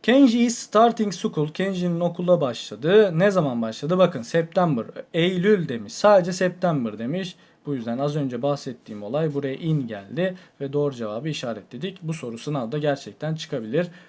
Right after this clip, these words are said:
Zor ve güzel bir soru. "What are you doing?" en sonda tomorrow kaldı. Evet,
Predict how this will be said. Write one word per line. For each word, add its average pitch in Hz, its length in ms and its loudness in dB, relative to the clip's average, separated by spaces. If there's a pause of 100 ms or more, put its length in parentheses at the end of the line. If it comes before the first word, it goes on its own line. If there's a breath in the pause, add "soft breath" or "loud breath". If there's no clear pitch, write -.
Zor 143 360 -4
ve 135 100 -4
güzel 131 380 -4
bir 107 60 -8
soru. 139 500 -2 (800 soft breath)
"What 196 220 6
are 185 200 8
you 147 140 -4
doing?" 190 300 -2
en 180 160 2
sonda 160 400 -2
tomorrow 156 540 2
kaldı. 107 560 0 (3000)
Evet, 107 180 -12